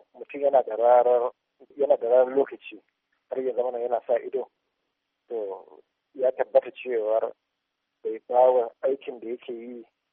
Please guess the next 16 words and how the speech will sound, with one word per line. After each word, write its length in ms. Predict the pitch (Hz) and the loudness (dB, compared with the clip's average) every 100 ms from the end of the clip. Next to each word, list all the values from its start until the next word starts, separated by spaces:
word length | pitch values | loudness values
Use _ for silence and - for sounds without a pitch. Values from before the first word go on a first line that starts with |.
| _ _ - | _ _ -18
da 80 | 110 | -8
sauran 240 | 120 123 127 | -2 -2 -2
abubuwan 280 | 120 127 131 | -4 -4 -2
da 120 | 117 | 0
za 60 | 127 | -2
su 60 | - | -4
amfane 540 | 117 - 107 110 120 | -14 -10 -10 -8 -10
shi 160 | 120 101 | -10 -14
muhimmanci 640 | 107 101 113 113 - 110 | -16 -16 -14 -16 -16 -18
ba. 160 | 90 98 _ _ _ _ _ _ _ - | -16 -16 _ _ _ _ _ _ _ -8
Domin 260 | 113 123 | -8 2
ya 100 | 135 | 2
kamata 300 | 139 135 135 | 4 2 0
a 80 | 113 | -4
ce 200 | - 127 | -6 -14
kowa 580 | - 127 127 127 123 123 | -8 -4 2 4 4 0